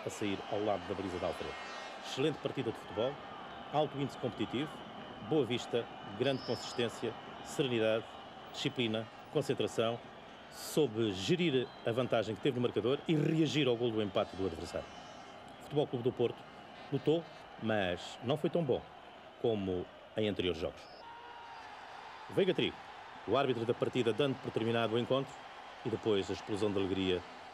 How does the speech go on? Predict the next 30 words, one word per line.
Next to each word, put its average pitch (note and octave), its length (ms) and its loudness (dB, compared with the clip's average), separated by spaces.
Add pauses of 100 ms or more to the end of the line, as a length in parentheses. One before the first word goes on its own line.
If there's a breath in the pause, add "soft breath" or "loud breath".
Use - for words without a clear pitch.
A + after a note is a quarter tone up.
(160)
de F#2 280 2 (220)
Major A2+ 220 4
Fernando A#2+ 320 2
Loureiro, G#2 360 4 (200)
o G2+ 80 -2
abraço G2+ 420 2
do F2+ 120 0
doutor B2+ 240 2
Mário A#2+ 180 2
Soares G#2 340 2 (500)
e G2 480 2
o C3 60 4
abraço B2+ 260 2
da G#2+ 60 2
Renania G2 300 2
Ascensão F#2+ 420 0 (380)
ao G2 60 -2
treinador F#2+ 420 2 (220)
Manuel F#2+ 360 2
José. D#2+ 300 -4 (1000)
A - 40 -4
equipa C#3 220 0
do B2+ 80 0
Boa C3 120 6
Vista, B2 220 0
toda E3+ 220 4
ela D#3+ 160 6
agradecida, A#2 480 2 (280)
à A2+ 80 2
bancada, F#2+ 440 2